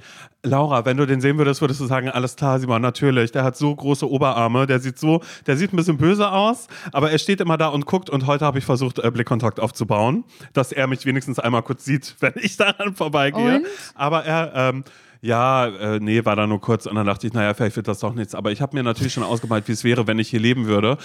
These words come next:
Speaker 1: weil ich aber auch, und das ist, das finde ich so krass, weil Vivian eben die Tage, die wir hier miteinander verbracht haben, bevor sie dann wieder, äh, los musste, um zu arbeiten, äh, das war so krass, weil Vivian lebt das Leben,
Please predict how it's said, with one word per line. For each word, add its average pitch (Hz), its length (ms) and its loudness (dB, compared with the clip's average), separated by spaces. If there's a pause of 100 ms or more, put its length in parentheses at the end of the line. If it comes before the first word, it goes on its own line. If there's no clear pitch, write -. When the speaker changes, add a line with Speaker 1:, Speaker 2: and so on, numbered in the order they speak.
(260)
Speaker 1:
weil 151 240 0
ich 135 200 -4
aber 107 240 0
auch, 101 300 2
und 117 180 -2
das 139 160 0
ist, 165 200 -8 (220)
das 139 120 0
finde 165 140 0
ich 131 40 -8
so 135 80 -6
krass, 143 280 -2
weil 117 160 2
Vivian 170 360 2
eben 139 220 0
die 131 140 -2
Tage, 131 260 0
die 123 140 -4
wir 120 80 2
hier 120 180 2
miteinander 110 380 0
verbracht 127 360 -4
haben, 120 220 0
bevor 110 240 -2
sie 113 140 -4
dann 104 160 0
wieder, 104 260 0 (360)
äh, 110 160 2
los 123 280 2
musste, 131 240 0
um 107 140 0
zu - 160 -2
arbeiten, 143 520 0 (300)
äh, 113 220 2 (160)
das 123 180 0
war 123 80 2
so 139 160 2
krass, - 380 -4
weil 113 160 0
Vivian 139 420 0 (220)
lebt 131 380 0
das 117 180 -2
Leben, 139 320 0